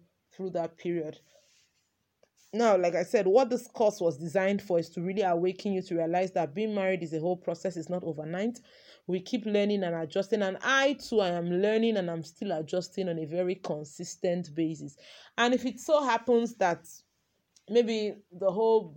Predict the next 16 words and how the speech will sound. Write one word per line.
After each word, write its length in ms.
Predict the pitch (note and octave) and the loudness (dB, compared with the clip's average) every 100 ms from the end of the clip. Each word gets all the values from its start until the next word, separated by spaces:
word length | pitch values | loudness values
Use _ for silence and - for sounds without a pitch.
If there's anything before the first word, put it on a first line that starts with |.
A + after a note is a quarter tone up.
| E3+ | 4
baby 300 | A3 F#3 G#3 | 6 4 -4
process 640 | - G#3 G3+ A3 G3+ - | -2 -2 0 -2 -2 -4
and 180 | E3 E3 | -8 -4
all, 340 | F3+ F3+ F3+ | 0 0 0
you're 180 | F3 E3+ | -2 -4
not 380 | F#3+ G#3 B3 - | -2 -4 -4 -6
able 380 | - G3 F3 F#3 F3+ - | -4 -2 -2 -6 -6 -6
to 260 | D#3 D3 - _ _ - | -6 -6 -16 _ _ -6
resume 680 | F#3 G3 D3+ G#3 A3+ A3+ G3 | -4 -4 -2 2 4 2 0
back 400 | F#3 F#3 F#3 - | -2 -2 -6 -12
work, 460 | D3 D#3+ E3+ F#3+ - | -4 -2 -2 -6 -8
you 100 | E3+ | -4
need 160 | G3 | -4
to 80 | F3+ | -6
plan 380 | - F3+ E3+ F3 | -10 -6 -4 -4
your 140 | D#3+ | -4